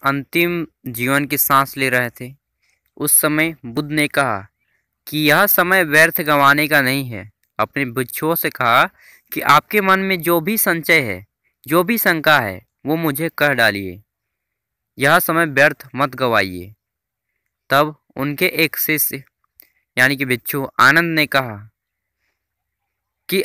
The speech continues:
आपके जीते जी हम कुछ नहीं समझ पाए, आप इतनी ज्ञान, प्रज्ञा, मोक्ष, निर्वाण की बातें करते रहें और हम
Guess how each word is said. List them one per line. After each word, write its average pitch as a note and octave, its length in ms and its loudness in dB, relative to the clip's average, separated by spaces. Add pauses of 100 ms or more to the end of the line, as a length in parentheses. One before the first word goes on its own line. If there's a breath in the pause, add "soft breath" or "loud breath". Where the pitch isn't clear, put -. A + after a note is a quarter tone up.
(120)
आपके C#3 360 4
जीते F3 300 0
जी F#3+ 200 -2
हम F3 420 0 (520)
कुछ F#3 200 -2
नहीं F3+ 140 4
समझ E3 300 0
पाए, C#3 340 6
आप - 300 4
इतनी D#3 260 -4
ज्ञान, C#3 440 4
प्रज्ञा, C#3+ 720 4 (580)
मोक्ष, D3 560 0
निर्वाण D3 460 4
की D#3 120 -4
बातें C#3+ 320 2
करते D#3 320 2
रहें D3+ 260 4
और C#3+ 200 4
हम D3+ 280 2